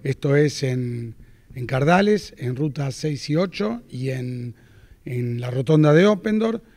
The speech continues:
En cada una de las paradas cuenta con baños químicos, con asistencia de la Cruz Roja y puestos de, de matecocidos estáticos.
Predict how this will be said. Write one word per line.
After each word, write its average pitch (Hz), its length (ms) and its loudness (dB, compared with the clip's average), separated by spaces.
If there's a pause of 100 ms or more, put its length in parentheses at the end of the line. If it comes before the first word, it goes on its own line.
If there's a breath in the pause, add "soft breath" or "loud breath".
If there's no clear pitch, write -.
(160 soft breath)
En 135 160 0
cada 151 240 2
una 156 180 2
de 139 80 2
las 131 140 -4
paradas 170 320 -4
cuenta 139 400 -4
con 120 320 -8 (400 soft breath)
baños 139 260 0
químicos, 202 600 0
con 123 320 -6
asistencia 139 560 -4
de 127 40 -2
la 131 80 -4
Cruz 131 220 -2
Roja 196 400 -4 (240 soft breath)
y 120 80 -10
puestos 151 400 0
de, 120 320 -4 (320 soft breath)
de 123 100 -8
matecocidos 131 580 -2
estáticos. 113 640 -8